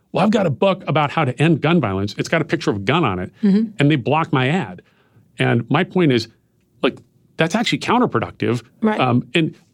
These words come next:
Speaker 1: we're not gonna stop people from buying guns. There's, they're ubiquitous. People know what they are. But when we invent something like a taser that's an alternative to a gun, we need to educate the public.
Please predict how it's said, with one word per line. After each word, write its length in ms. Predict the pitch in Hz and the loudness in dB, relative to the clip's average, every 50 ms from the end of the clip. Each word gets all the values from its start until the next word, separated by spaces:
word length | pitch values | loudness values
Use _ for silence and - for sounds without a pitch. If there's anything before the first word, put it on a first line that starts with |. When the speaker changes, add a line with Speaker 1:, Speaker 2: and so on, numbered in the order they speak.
| _ _ _ _ - | _ _ _ _ -2
Speaker 1:
we're 140 | 160 175 240 | 0 2 2
not 100 | 240 233 | 2 2
gonna 140 | 220 208 151 | 0 -2 -2
stop 260 | - - 147 139 - | -2 -2 -4 -4 -2
people 260 | - 139 131 143 135 | -2 -2 0 0 -2
from 140 | - 127 113 | 0 0 0
buying 280 | 104 123 117 110 104 98 | 2 2 2 2 2 2
guns. 340 | 92 117 113 95 92 92 95 | 2 2 2 2 0 0 0
There's, 180 | 107 98 87 101 - - _ - | -2 -4 -4 -6 -12 -14 _ -6
they're 220 | 107 110 110 107 107 - - 110 | -2 0 0 0 -2 -6 -12 -8
ubiquitous. 640 | - - 131 110 120 98 - 170 170 - - - 95 - | -6 -2 0 0 0 2 0 0 0 0 -2 -2 -4 -6
People 300 | - - 156 156 135 120 | -4 -4 -4 0 2 2
know 140 | 120 120 120 | 4 4 4
what 140 | 120 110 113 | 2 2 0
they 140 | 104 98 | 0 0
are. 240 | 113 147 127 98 - - _ _ _ _ _ _ _ _ _ _ _ _ _ - | 0 0 -2 -4 -6 -8 _ _ _ _ _ _ _ _ _ _ _ _ _ -2
But 240 | - 135 131 139 - - _ _ _ _ | 0 0 0 -2 -6 -10 _ _ _ _
when 360 | - 160 139 143 139 139 - - _ _ _ _ _ _ _ - | -2 2 2 4 2 2 -2 -6 _ _ _ _ _ _ _ -6
we 220 | - 127 135 170 | 0 2 2 4
invent 300 | 190 147 120 135 139 - | 4 4 2 2 0 0
something 180 | - 135 127 131 | -2 0 2 2
like 160 | 123 110 - | 2 2 0
a 60 | 113 | -2
taser 360 | - - 160 196 190 131 107 | -2 0 0 0 0 0 0
that's 160 | 98 113 113 | -2 -2 0
an 80 | 131 123 | 2 2
alternative 560 | 123 117 117 - - 196 220 233 165 131 104 - | 2 0 0 0 0 2 2 2 2 0 0 0
to 180 | - 113 104 | 0 0 0
a 40 | 95 | 0
gun, 260 | 92 98 92 90 92 113 | 0 -2 -2 -2 0 2
we 80 | 165 | 4
need 180 | 190 202 208 156 | 4 4 4 2
to 160 | 135 - - | 0 -2 -2
educate 440 | 160 165 147 156 143 - 156 147 - | -2 -2 -2 -2 -4 -2 -2 -2 -2
the 60 | - - | -4 -8
public. 480 | - - 202 220 170 123 - - - | -4 -2 -2 0 0 -2 -4 -6 -20